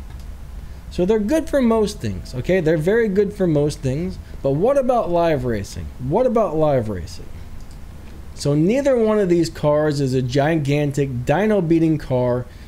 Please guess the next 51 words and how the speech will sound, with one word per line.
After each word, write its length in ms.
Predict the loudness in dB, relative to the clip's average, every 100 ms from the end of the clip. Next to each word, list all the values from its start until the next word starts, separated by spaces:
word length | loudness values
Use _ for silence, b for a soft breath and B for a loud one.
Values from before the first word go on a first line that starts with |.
| -2
unless 340 | 2 2 2
you 60 | 0
can 160 | 2 2
find 400 | 0 2 2 2
some 200 | 0 0
sort 240 | 0 0
of 200 | 0 2
down 380 | 2 2 2 0
tune 340 | 0 2 2
that's 160 | -2 0
gonna 160 | 0
make 240 | 2 0 0
this 160 | -4
car 260 | -2 0 2
beat 300 | 0 -4 0
dyno 380 | 2 2 2 2
by 180 | 2 2
a 100 | 2
lot. 400 | 2 0 -2 -10 B B B
It's 220 | -6 -2 0
not 420 | 2 2 2 0
gonna 220 | 2 4
be 140 | 2
great 520 | 2 0 2 2 2 -2 -4
at 160 | -4
live 400 | 0 2 2 2
racing 400 | 2 2 0 -2
as 100 | -2
far 300 | -2 0 2
as 100 | 2
getting 420 | 0 0 0 0 2
wins 460 | 4 4 2 -2 B B B 0
unless 460 | 2 4 2 0
you 60 | 0
can 200 | 2 4
max 380 | 4 2 -2 0
it 80 |
out, 460 | 2 4 2 2 0
and 100 | 0
then 160 | 2 2
they're 160 | 2
faster 500 | 2 0 0 -2 -2
than 200 | 0 0
a 60 | 0
lot 340 | 0 0 0
of 180 | 0 -4
the 80 | -6
cars 420 | 0 0 0 0
in 100 | -2
the 60 | 0
game. 540 | 2 2 4 2